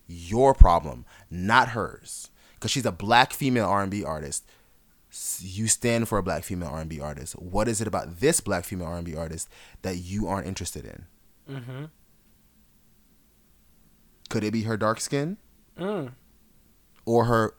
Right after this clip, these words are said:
Speaker 1: black features that you were just defending for someone else? Maybe.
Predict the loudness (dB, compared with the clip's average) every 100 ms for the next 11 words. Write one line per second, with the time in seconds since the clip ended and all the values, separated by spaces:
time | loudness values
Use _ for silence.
0 | -6 0 0 2 0 2 0 0 0 0
1 | -2 0 2 2 0 -4 -6 -4 0 2
2 | 2 0 -4 -10 -14 _ _ _ _ _
3 | _ _ _ _ _ -6 -4 -6 -12 -18